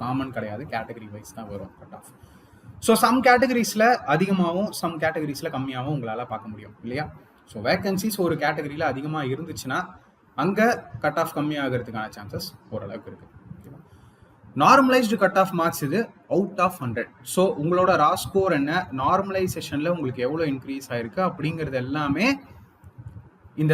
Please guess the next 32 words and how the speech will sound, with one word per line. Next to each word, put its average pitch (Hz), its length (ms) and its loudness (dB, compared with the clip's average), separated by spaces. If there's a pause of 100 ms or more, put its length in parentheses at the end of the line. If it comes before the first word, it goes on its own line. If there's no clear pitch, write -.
ஸ்கோர் 185 340 4
கார்டு 120 200 2 (280)
இதை 135 200 2
பாத்தீங்கன்னா 151 480 2
உங்களுக்கே 123 380 -4
தெரிய 107 180 -10
வந்துரும். 101 260 -14 (200)
சரியா? - 200 -12 (1300)
So 190 160 6
list - 260 4
of 302 160 10
candidates-அ 208 520 4
பொறுத்த 160 260 4
வரைக்கும் 147 320 0 (180)
நம்ம 170 300 -2
சென்னை 180 240 2 (100)
ஜோனுக்கு 165 320 0
பாத்தீங்கன்னா 135 400 0
கிட்டத்தட்ட 143 380 -6
சிக்ஸ் - 200 -8
ஹண்ட்ரட் 151 220 -4
அண்ட் 165 120 -6
ஃபிஃப்டி 139 260 -10
டூ 131 140 -4
vacancies 135 460 -4 (680)
based 208 260 8
on 202 120 4
the 208 120 0
performance 185 500 2
in 156 140 -4
the 185 80 -2 (240)
first 180 280 2